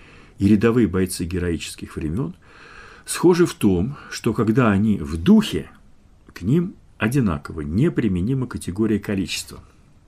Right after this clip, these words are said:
В том смысле, что исход героического сражения нельзя рассчитать. Прогнозировать его заранее нельзя, если исходить из счёта расчёта, кто и сколько на какой стороне сражается.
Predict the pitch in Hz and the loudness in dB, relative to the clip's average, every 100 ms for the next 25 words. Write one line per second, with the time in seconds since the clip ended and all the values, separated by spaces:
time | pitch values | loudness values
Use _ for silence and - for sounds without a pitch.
0 | _ _ _ _ - 113 90 - 131 170 | _ _ _ _ -4 -2 -2 -2 -2 -2
1 | 131 - - 95 - 107 - - 110 - | -2 -4 -2 -4 -2 -6 -6 -4 -2 -2
2 | - - - - - 87 90 104 90 - | -10 -20 -20 -20 -16 -4 0 2 0 -6
3 | - 82 - 78 71 147 151 143 82 71 | -12 -12 -10 -10 -4 -2 -2 -6 -8 -10
4 | 67 127 117 82 98 - - - - - | -10 -8 -8 -8 -10 -10 -10 -10 -12 -10
5 | 87 - - - - - 101 92 90 90 | -10 -8 -12 -14 -20 -10 -2 -2 0 -2
6 | 80 139 185 165 139 - 95 127 101 101 | 2 4 4 2 -4 -4 -2 -2 -2 -4
7 | 107 104 95 87 90 71 92 85 - - | -4 -4 -6 -6 -8 -8 -6 -6 -10 -18
8 | - - 95 92 - - - 76 104 160 | -20 -12 -8 -8 -8 -10 -10 -8 -6 -6
9 | - _ _ _ - 107 - - - - | -8 _ _ _ -10 -8 -10 -14 -20 -20
10 | - - - 139 131 120 113 - - 80 | -8 -4 0 0 2 0 -4 -4 -6 -8
11 | 80 - - _ - - _ _ _ _ | -10 -14 -20 _ -20 -20 _ _ _ _
12 | - - - - - - - 139 - - | -20 -20 -20 -20 -20 -20 -2 0 0 -4
13 | - 120 120 95 85 76 - 107 - 85 | -6 -4 -4 -6 -8 -8 -6 -8 -8 -12
14 | 80 87 - 80 - - - - | -10 -12 -12 -14 -14 -18 -18 -20